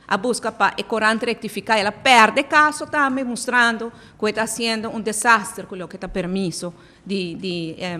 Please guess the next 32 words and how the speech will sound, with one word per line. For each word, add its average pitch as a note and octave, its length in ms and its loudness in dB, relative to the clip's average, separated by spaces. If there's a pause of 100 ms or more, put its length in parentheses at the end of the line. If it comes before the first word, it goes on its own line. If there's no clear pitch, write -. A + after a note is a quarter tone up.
para F#3 140 0
o F3+ 40 -2
que F#3 100 -6
trata F#3 240 -8
labor. F3 420 -2 (580)
Botim A3 240 2
também A3+ 300 2
o - 40 -2
tema B3 460 -2 (120)
de, A3 260 -4
eh, G#3+ 80 -4
negócio A3+ 500 -2
de A#3+ 100 -6
terreno, B3 480 2
não, A#3+ 200 0
com A3+ 80 -2
agora A3 320 2
que A#3 120 -8
na, A3+ 300 0
na, A3 180 -4
tá, G#3+ 160 -4
até G3 140 -4
essa A3+ 240 0
parlamentária, B3+ 720 2
não, C4 100 0
de A#3 80 -4
A G#3 80 2
V A3 140 -6
P, A3 120 -4
tá A3 120 -8
agora G3+ 200 0
privilegiar G3+ 800 -2